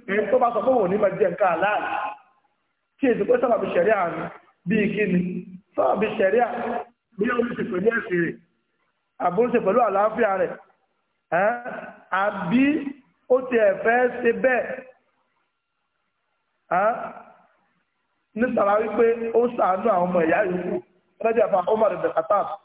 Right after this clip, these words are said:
radiyallahu anhu, ọ̀gbọ̀n fún mi. Ní àwọn ọmọ bàbá,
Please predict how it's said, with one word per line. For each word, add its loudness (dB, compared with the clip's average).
radiyallahu 0
anhu, 0
ọ̀gbọ̀n 0
fún -4
mi. -6
Ní 2
àwọn 0
ọmọ 2
bàbá, 2